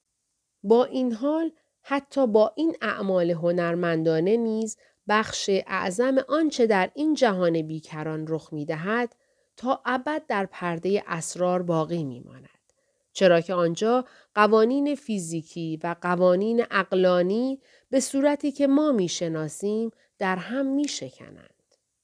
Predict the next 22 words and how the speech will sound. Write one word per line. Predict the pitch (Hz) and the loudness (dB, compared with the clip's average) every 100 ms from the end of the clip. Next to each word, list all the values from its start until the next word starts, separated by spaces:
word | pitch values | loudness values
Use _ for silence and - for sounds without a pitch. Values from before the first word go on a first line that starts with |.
| _ _ _ _ _ _ _ _ _ _ _ _ _ _ _ _ _ _ _ _ _ _ _ _ _ _ _ _ | _ _ _ _ _ _ _ _ _ _ _ _ _ _ _ _ _ _ _ _ _ _ _ _ _ _ _ _
چهار | - 208 196 240 277 | -6 -4 -2 -4 -6
خاخام. | - - 160 - - 175 175 _ _ _ _ _ _ _ _ _ _ _ _ _ _ _ _ _ _ _ _ _ _ _ _ _ | -8 -10 -10 -12 -20 -20 _ _ _ _ _ _ _ _ _ _ _ _ _ _ _ _ _ _ _ _ _ _ _ _ _ _
شبی | - 330 339 339 | -2 0 4 4
فرشته‌ای | - 220 190 - 214 220 | 4 4 4 0 0 0
به | 208 196 | 2 2
سراغ | - 185 180 190 214 | 2 2 2 2 -2
چهار | - 170 180 202 | -2 -4 -2 -4
خاخام | - 165 147 185 208 | -4 -8 -8 -6 -2
آمد | 233 220 220 220 | -2 0 2 2
و | |
آنها | 202 175 170 185 | 4 2 0 0
را | 190 | 0
بیدار | 180 165 160 165 190 | -2 -4 -2 0 -2
کرد | - 202 202 196 | -4 -4 -4 -4
و | 180 | -2
به | 180 | 0
آسمان | 175 170 - 185 208 262 | 0 -2 -2 -2 -2 -2
هفتم | 226 202 - 202 196 | -4 -6 -6 -2 0
بهشت | 185 165 160 143 - - | 0 -2 -2 -4 -6 -12
برد. | - - _ _ _ _ _ _ _ - | -20 -20 _ _ _ _ _ _ _ 0
در | 247 | 4
آنجا | 262 247 285 294 | 4 4 2 2